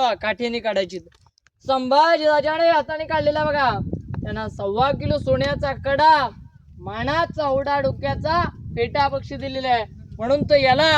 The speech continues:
इतिहासामध्ये होळीचं माळ म्हणलेलं आहे. शेवटला बाजारपेठ आहे, या बाजारपेठेची लांबी म्हटलं तर आठशे फूट आहे, रुंदी म्हटलं तर चाळीस फूट आहे.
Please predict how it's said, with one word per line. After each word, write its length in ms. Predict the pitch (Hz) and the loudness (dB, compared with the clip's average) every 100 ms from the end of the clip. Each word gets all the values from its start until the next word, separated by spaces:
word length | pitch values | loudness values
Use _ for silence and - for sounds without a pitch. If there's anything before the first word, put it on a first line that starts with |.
| 269 - - - | 2 0 -6 -8
इतिहासामध्ये 800 | - 269 294 339 - 349 330 320 | -2 2 4 4 4 4 6 8
होळीचं 520 | 302 294 330 349 349 320 | 6 6 4 2 2 4
माळ 200 | 320 311 | 4 4
म्हणलेलं 340 | 302 285 294 | 4 6 8
आहे. 160 | 277 247 - - - | 8 6 2 -12 -4
शेवटला 420 | - 269 330 349 302 | 2 4 6 6 4
बाजारपेठ 580 | 285 277 359 349 330 | 6 6 4 4 4
आहे, 180 | 294 247 214 - - | 6 4 2 -10 -2
या 100 | 247 | 0
बाजारपेठेची 840 | 240 240 247 330 302 302 214 208 302 | 2 2 2 2 2 -2 -2 -4 -4
लांबी 280 | 277 277 320 | -2 -2 -4
म्हटलं 480 | 302 302 349 302 233 _ | -4 -4 -2 -2 -4 _
तर 140 | 240 | -14
आठशे 340 | 226 202 277 277 | -12 -12 -12 -12
फूट 160 | 262 | -6
आहे, 180 | 262 208 180 - - | -2 -2 -4 -16 -12
रुंदी 300 | 220 262 294 | -8 -4 0
म्हटलं 460 | 330 302 269 320 370 359 - - | 0 0 4 8 8 4 -8 -18
तर 60 | 233 | -10
चाळीस 420 | 240 214 269 262 - | -2 -2 -2 -10 -8
फूट 160 | 262 | 0
आहे. 260 | 277 277 | 2 4